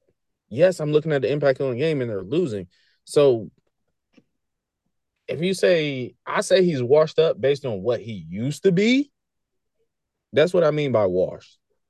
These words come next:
Like, I don't mean, like, "Oh, LeBron James is washed up. He looked like Caron Butler in season, or Paul Pierce in season sixteen."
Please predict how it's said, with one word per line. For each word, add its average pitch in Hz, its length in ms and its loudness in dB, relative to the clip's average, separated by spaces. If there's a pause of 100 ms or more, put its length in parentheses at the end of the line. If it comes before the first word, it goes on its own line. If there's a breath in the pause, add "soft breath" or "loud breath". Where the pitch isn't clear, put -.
(280)
Like, 117 120 0
I 139 120 0
don't 190 160 2
mean, 165 180 2
like, 123 300 0
"Oh, 123 180 0
LeBron 123 320 -6
James 123 220 -2
is 101 60 -14
washed 123 300 -4
up. 120 140 -4
He 143 160 -10
looked 135 220 -2
like 117 200 -4
Caron 120 320 -4
Butler 113 380 0
in 101 320 -10
season, 123 360 -4 (280 loud breath)
or 113 120 2
Paul 139 260 2
Pierce 147 280 0
in 101 80 -12
season 110 340 -6
sixteen." 127 800 -4